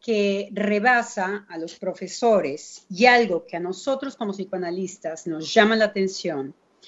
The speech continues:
y es cómo la expectativa de los padres es finalmente delegar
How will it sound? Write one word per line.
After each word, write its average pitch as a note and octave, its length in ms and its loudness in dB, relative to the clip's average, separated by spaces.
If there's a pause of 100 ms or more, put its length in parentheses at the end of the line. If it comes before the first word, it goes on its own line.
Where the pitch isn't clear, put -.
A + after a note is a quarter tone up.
(280)
y A#3 240 6
es - 460 2 (200)
cómo D4 200 4
la D#4+ 80 -2
expectativa A3+ 580 -2
de G#3+ 100 -2
los G3+ 260 -6
padres - 760 -6
es G#3+ 460 -4 (180)
finalmente A3+ 1300 -2
delegar G3+ 800 2